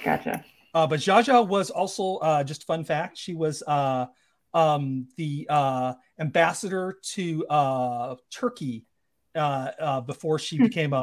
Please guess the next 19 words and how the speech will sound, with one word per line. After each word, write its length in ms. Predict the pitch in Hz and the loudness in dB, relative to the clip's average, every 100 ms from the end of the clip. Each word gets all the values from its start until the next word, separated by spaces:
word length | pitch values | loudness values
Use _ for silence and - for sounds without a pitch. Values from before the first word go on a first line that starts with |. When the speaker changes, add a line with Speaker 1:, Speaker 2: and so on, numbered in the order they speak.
| 135 | -2
Speaker 2:
a 60 | 131 | -6
celebrity, 340 | - 143 139 | -2 -2 0
like, 160 | 135 131 | -4 -4
when 80 | 156 | -6
she 100 | 156 | -4
was 120 | 139 | -6
sixteen. 500 | - - 185 143 120 - _ _ _ _ _ | -8 -8 -4 -4 -6 -14 _ _ _ _ _
So, 320 | - 160 139 | 0 2 4
um, 520 | 143 147 135 131 127 - _ _ _ _ _ _ _ | 4 4 2 0 -2 -6 _ _ _ _ _ _ _
Speaker 1:
You 60 | - | 4
can't 160 | - | 8
be 60 | 277 | 10
an 60 | |
Speaker 2:
interesting 120 | 185 151 | 10 10
Speaker 1:
ambassador 280 | 147 202 202 | 8 8 10
Speaker 2:
person. 100 | 190 160 | 10 10
Speaker 1:
when 80 | |
you're 260 | 147 135 - | 8 6 2
sixteen. 880 | - 190 - - 185 247 - - - | -6 -6 -6 -2 8 8 8 -2 -10